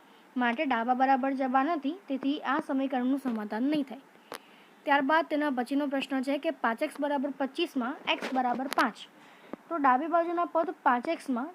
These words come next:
આપણે જો એક્સની કિંમત મૂકીએ પાંચ, તો તે થશે પચીસ કે જે ડાબા બરાબર જબા થાય, માટે આ સમીકરણનું સમાધાન થશે.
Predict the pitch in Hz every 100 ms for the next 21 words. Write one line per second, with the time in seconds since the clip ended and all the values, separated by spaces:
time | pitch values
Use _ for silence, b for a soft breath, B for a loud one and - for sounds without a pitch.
0 | - 254 262 285 277 294 262 - 320 320
1 | 277 302 302 302 277 269 294 - 220 214
2 | 277 - B B B - 330 294 311 302
3 | 285 311 285 330 - 202 - - - -
4 | - 285 269 269 277 240 240 240 254 254
5 | 254 254 269 262 302 294 - B B B
6 | - 254 240 240 294 - - 320 311 285
7 | 262 233 233 254 233 214 214 233 370 -
8 | - 330 330 311